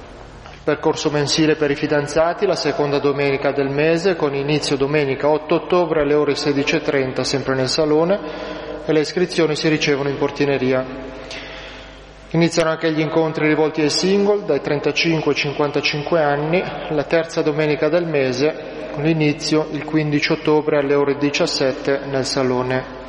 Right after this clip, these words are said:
Riprende anche la Lectio settimanale sulle letture della domenica, il martedì sera alle ore ventuno e inizia martedì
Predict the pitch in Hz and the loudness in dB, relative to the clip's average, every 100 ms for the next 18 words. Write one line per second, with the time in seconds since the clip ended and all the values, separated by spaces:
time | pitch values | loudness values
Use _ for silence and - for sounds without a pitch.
0 | - - - - - - - - - - | -14 -14 -14 -16 -16 -16 -18 -18 -20 -20
1 | - - - - - - - - 165 160 | -20 -20 -20 -20 -20 -20 -10 0 2 4
2 | 160 147 151 147 160 156 - 156 139 151 | 2 2 2 4 2 0 -2 0 0 0
3 | - 151 156 156 165 185 226 151 - 143 | 0 0 2 4 4 2 0 -4 -2 0
4 | 135 135 - 147 139 143 143 156 160 180 | 2 0 0 2 2 2 2 2 2 2
5 | 196 196 214 147 - - - 147 156 156 | 2 2 0 -2 -10 -8 -4 0 2 0
6 | - 151 160 - 165 170 151 151 151 175 | 0 0 0 2 2 2 2 2 2 0
7 | 175 190 160 143 127 - - - - 160 | 0 2 2 2 -2 -6 -10 -8 0 2
8 | 160 143 - 147 139 147 139 156 143 147 | 2 2 0 -2 0 0 0 0 2 2